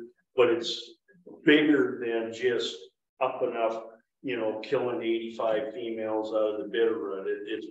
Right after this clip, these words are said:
way bigger than that. Um, unfortunately,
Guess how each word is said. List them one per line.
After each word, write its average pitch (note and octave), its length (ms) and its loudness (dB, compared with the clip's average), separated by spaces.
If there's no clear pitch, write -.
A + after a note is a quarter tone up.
way A#2+ 280 -2
bigger A2 380 -2
than F#2+ 180 -8
that. - 200 -10
Um, F#2+ 460 -6
unfortunately, A#2 960 0